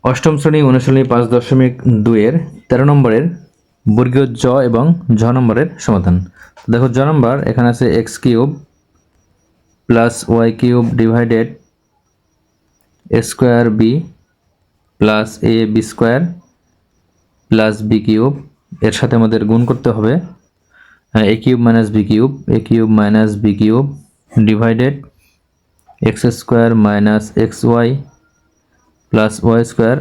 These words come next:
এর সাথে গুণ এ বি ডিভাইডেড এক্স প্লাস ওয়াই। তাহলে আমরা এখান থেকে প্রথমে ওখানে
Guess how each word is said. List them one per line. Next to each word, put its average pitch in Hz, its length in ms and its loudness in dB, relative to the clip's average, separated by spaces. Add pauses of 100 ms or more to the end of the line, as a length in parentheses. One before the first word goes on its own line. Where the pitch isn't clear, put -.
এর 117 180 -2
সাথে 113 220 0
গুণ 107 260 0 (1500)
এ 117 180 2
বি 123 160 2
ডিভাইডেড 113 500 0 (1200)
এক্স 110 240 -2
প্লাস 117 320 -4 (180)
ওয়াই। 104 220 0 (1600)
তাহলে 120 160 2
আমরা 135 120 2
এখান 143 160 2
থেকে 143 280 2
প্রথমে 143 360 0
ওখানে 127 220 2